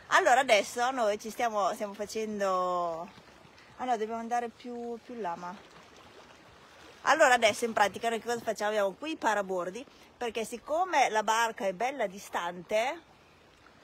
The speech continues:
da terra, dobbiamo segnalare la nostra cima, perché se qualcuno passa in mezzo c'è che non ci, c'è che non si incastri,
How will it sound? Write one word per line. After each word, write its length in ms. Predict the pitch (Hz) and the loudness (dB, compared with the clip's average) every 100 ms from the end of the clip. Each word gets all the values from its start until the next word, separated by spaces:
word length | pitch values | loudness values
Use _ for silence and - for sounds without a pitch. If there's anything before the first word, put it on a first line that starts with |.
| - - | -20 -20
da 220 | 165 190 | -8 -8
terra, 600 | - 151 151 175 208 240 - - - - | -8 -10 -8 -2 -2 -2 -10 -20 -20 -16
dobbiamo 560 | 185 208 202 226 180 175 | -4 -2 2 2 2 -6
segnalare 880 | - 262 254 208 190 208 185 165 160 | -6 -8 -6 -2 0 2 0 -2 -6
la 140 | 170 | -6
nostra 420 | 185 220 - 226 | -6 -8 -8 -10
cima, 560 | 240 - 196 196 226 339 392 - - - _ - - _ - _ _ - | -10 -10 -4 -2 -2 -4 -12 -20 -20 -20 _ -20 -20 _ -20 _ _ -20
perché 420 | - 190 196 170 - | -10 -4 -2 -2 -4
se 160 | - 180 | -14 -6
qualcuno 380 | 196 180 202 170 | -6 -4 -6 -4
passa 260 | 196 - | -6 -6
in 80 | 226 | -6
mezzo 280 | 180 180 202 | -6 -6 -8
c'è 160 | 185 165 | -10 -10
che 80 | |
non 180 | 180 175 | -10 -10
ci, 480 | - 185 175 165 175 - - - | -10 -10 -8 -8 -10 -14 -20 -20
c'è 120 | - 185 | -14 -8
che 100 | 196 | -6
non 140 | 185 | -6
si 100 | 175 | -8
incastri, 720 | 214 202 160 214 - 220 214 | -8 -4 -4 -4 -4 0 0